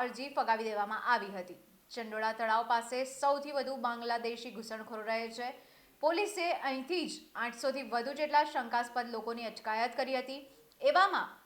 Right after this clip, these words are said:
હવે અહીં ગેરકાયદેસર બાંધકામો વિરુદ્ધ કાર્યવાહી થઈ રહી છે. સોમવાર રાત્રિથી ચંડોળા તળાવ પાસે મોટી સંખ્યામાં બુલડોઝર અને ટ્રક ગોઠવી દેવાયા હતા. અહીં ગુજરાત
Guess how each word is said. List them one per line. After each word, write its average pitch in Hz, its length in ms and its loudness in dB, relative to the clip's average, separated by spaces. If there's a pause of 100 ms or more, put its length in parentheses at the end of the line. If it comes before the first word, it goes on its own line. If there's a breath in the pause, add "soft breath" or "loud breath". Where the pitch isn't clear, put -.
(120)
હવે 262 220 6
અહીં 330 280 -2
ગેરકાયદેસર 269 840 2
બાંધકામો 254 640 2
વિરુદ્ધ 240 300 -6
કાર્યવાહી 226 400 -2
થઈ 220 200 -6
રહી 196 200 -8
છે. - 200 -2 (440 loud breath)
સોમવાર 233 500 0
રાત્રિથી 254 640 -2
ચંડોળા 269 400 4
તળાવ 262 360 4
પાસે 262 300 2
મોટી 277 360 -2
સંખ્યામાં 285 520 0
બુલડોઝર 233 520 -2
અને 240 220 -2
ટ્રક 240 220 -2
ગોઠવી 208 360 -10
દેવાયા 247 400 2
હતા. 254 220 0 (560 soft breath)
અહીં 339 300 0
ગુજરાત 254 400 6